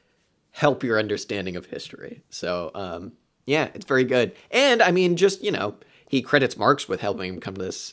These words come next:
idea, but, like, the idea of studying everything in its totality as opposed to just being, like, the class relations within Peru. But what about the class relations of the people that are, like, exploiting Peru, et cetera, et cetera? It's all good.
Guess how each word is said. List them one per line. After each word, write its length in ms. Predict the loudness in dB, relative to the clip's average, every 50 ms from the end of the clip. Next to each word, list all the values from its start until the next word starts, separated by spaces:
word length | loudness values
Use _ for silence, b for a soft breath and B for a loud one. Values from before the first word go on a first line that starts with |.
| _ -6
idea, 400 | -6 -6 -4 -2 0 0 0 -2
but, 140 | -4 -8 -4
like, 180 | -4 -4 -4 -2
the 100 | -4 -4
idea 360 | -4 -4 -4 -2 -2 -2 -2
of 300 | -2 -4 -6 -6 -6 -8
studying 520 | -10 -10 -10 -6 -4 -4 -2 -2 -2 -4 -4
everything 340 | -4 -6 -6 -6 -6 -10
in 80 | -10 -10
its 140 | -10 -12 -10
totality 640 | -10 -10 -10 -4 -2 -2 -2 -2 -2 -6 -8 -10 -10
as 100 | -10 -12
opposed 340 | -12 -12 -10 -10 -10 -12 -16
to 40 | -20
just 200 | -18 -18 -18 -14
being, 220 | -12 -12 -10 -10
like, 200 | -10 -12 -12 -14
the 80 | -14 -16
class 300 | -8 -6 -6 -6 -6 -6
relations 360 | -6 -6 -6 -6 -8 -14 -16 -16
within 200 | -14 -14 -14 -14
Peru. 400 | -12 -8 -6 -4 -4 -4 -6 -10 b b b b b b
But 100 | b -8
what 140 | -6 -6 -6
about 180 | -6 -6 -8 -10
the 60 | -10
class 240 | -10 -8 -8 -8 -6
relations 380 | -8 -8 -8 -8 -10 -14 -14 -14
of 100 | -14 -14
the 40 | -12
people 280 | -12 -12 -10 -10 -12 -12
that 100 | -12 -12
are, 60 | -12
like, 220 | -12 -12 -12 -14 -14
exploiting 440 | -18 -16 -4 0 0 0 0 -2
Peru, 240 | -6 -8 -6 -6 -6
et 120 | -6 -8 -10
cetera, 200 | -12 -10 -10 -12
et 120 | -12 -8
cetera? 380 | -8 -6 -6 -6 -8 -8 -10 -12 b b b b b b
It's 100 | -4 -2
all 80 | 0 2
good. 280 | 4 4 4 4 2